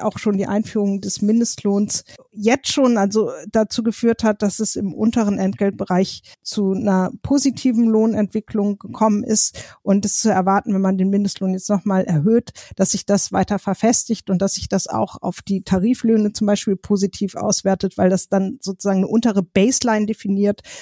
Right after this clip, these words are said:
von der man sich dann eben auch absetzen will. Das nennt man Spillover-Effekte des Mindestlohns. Weil irgendwie klar ist, wenn zwölf Euro der Mindestlohn ist und man bietet dann eine qualifizierte Beschäftigung an,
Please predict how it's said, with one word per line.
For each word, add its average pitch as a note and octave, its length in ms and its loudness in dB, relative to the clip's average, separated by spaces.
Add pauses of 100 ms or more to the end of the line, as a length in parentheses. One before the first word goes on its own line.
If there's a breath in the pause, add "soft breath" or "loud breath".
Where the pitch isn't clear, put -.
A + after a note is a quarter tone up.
(100)
von G#3 200 2
der G3+ 100 4
man G3 220 4
sich G#3 240 -4
dann G3 260 0 (400 soft breath)
eben G3 380 2 (160)
auch D3+ 220 0
absetzen - 520 0
will. F#3 80 2
Das F#3 160 2
nennt G#3 160 0
man F#3+ 180 0
Spillover-Effekte - 1300 -2 (400)
des F#3 200 0
Mindestlohns. F3 800 -4 (120)
Weil F#3+ 260 4
irgendwie G#3 240 2
klar G3+ 240 2
ist, G#3 140 -2
wenn G3+ 180 0
zwölf G#3+ 300 0
Euro G#3 180 2
der F3+ 140 0
Mindestlohn A#3+ 580 2
ist A#3 160 0
und G3 120 -2
man G3 220 0
bietet G#3 320 -2
dann F#3 120 2
eine F3+ 80 -4
qualifizierte G3 720 -2
Beschäftigung G#3 680 -2
an, G3 280 0